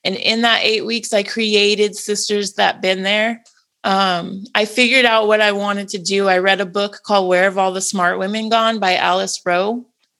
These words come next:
And, um, at the end of that book, I realized that we're all in jail, <laughs> is what I told myself. I was like, "We're all in jail. All of us are here. We're behind these walls."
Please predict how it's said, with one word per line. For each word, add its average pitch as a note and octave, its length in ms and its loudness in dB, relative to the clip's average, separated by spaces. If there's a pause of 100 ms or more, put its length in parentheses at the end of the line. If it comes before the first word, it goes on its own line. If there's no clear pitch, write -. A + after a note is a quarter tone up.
And, F3+ 580 0 (120)
um, F3 680 -4
at F#3+ 140 -4
the G#3 120 -2
end G#3 120 0
of G3+ 80 0
that F#3+ 240 2
book, G#3 240 0
I F#3 100 4
realized F#3+ 640 0
that E3+ 340 0 (600)
we're F#3 220 2
all F#3+ 200 4
in G3 120 -2
jail, F#3 540 0 (880)
<laughs> - 880 -14
is G3+ 140 -12
what G3 320 -2 (160)
I G3 140 2
told G3 260 0
myself. F3 580 -2
I - 120 -2
was F#3+ 160 -8
like, G#3 160 -4
"We're B3 140 2
all C#4 140 4
in D#4 140 -2
jail. D#4+ 300 2
All A#3+ 360 2
of C#4+ 120 0
us C#4+ 160 0
are F4+ 100 -4
here. D4 460 4
We're B3 120 -6
behind B3 360 -2
these B3 180 -8
walls." A3 580 2